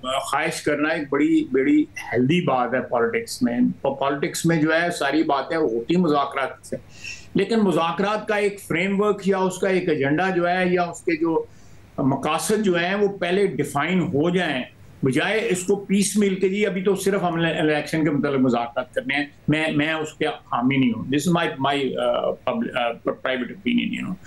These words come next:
मैं अपनी party का opinion नहीं दे रहा, लेकिन ये जो है कि आप पीस मिल अगर, आ,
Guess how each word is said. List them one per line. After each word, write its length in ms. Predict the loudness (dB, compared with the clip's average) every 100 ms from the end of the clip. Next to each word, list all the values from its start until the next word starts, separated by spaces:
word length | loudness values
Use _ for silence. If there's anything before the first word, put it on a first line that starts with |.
| -12 -6 -4
मैं 60 |
अपनी 260 | -2 0 -2
party 340 | 0 -2 0
का 80 | 0
opinion 320 | 0 0 2
नहीं 120 | 2 2
दे 60 |
रहा, 280 | 0 -4 -6 -12 -20 -18 -4
लेकिन 220 | -2 2 2
ये 320 | 4 2 4
जो 120 | 2
है 220 | 2 -2
कि 300 | 0 -2 -2 -4
आप 380 | -2 -2 -6 -4
पीस 280 | 2 2 2 2
मिल 240 | 4 2
अगर, 300 | 2 0 -2 -14 -4
आ, 100 | -4